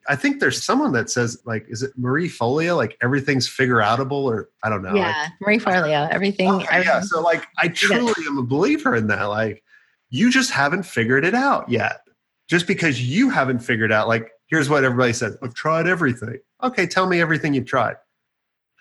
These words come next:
Speaker 1: And then <laughs> if they, they can't
Speaker 2: Right.
Speaker 1: tell you, like, obviously you haven't tried everything.
Speaker 2: So in order to scale, so we've got our head game right, and we are figuring out our pricing. What are the other systems that we need in order to truly scale?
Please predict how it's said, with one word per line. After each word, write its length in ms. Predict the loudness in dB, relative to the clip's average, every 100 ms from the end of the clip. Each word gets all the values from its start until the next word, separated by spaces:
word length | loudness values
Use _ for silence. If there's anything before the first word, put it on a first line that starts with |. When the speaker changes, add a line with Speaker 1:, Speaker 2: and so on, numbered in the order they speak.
| -6
Speaker 1:
And 140 | 0 2
then 80 | 2
<laughs> 280 | 0 0 0
if 180 | 0
they, 140 | 2 2
they 260 | 2 -2 -2
can't 320 | -4 -2 0
Speaker 2:
Right. 160 | 2 2
Speaker 1:
tell 220 | 0 0
you, 240 | 0 -2 -2 -12 -14 -12 -2
like, 300 | 0 -2 -10 _ _ _ _ _ -2
obviously 360 | 0 0 2
you 60 | 2
haven't 140 | 2
tried 220 | 2 2
everything. 560 | 4 2 -2 -4 -10 -16 _ _ _ _ -18 -16 -16 -16
Speaker 2:
So 300 | -2 2 2
in 140 | 2
order 200 | 2 2 2
to 100 | -4
scale, 400 | 0 2 2 2
so 120 | 2
we've 200 | 2 2
got 100 | 2
our 100 | 2
head 240 | 0 -4
game 320 | -2 -2 -2
right, 400 | -2 -2 -4 -6 -6
and 480 | -2 0 0 -2 -4 -6
we 340 | -8 -6 -6
are 200 | -2 -2
figuring 320 | 0 0 2
out 80 | 2
our 80 | 0
pricing. 520 | -2 -4 -4 -6 -6 -10 -10
What 120 | 0 2
are 60 |
the 120 | 2 2
other 180 | 0
systems 500 | 0 -2 -2 -2 -2
that 120 | -2 -2
we 100 | 0
need 300 | 0 0 -2
in 140 | -2
order 260 | -2 0 0
to 140 | -2
truly 300 | -4 -4 -6
scale? 420 | -6 -4 -4 -6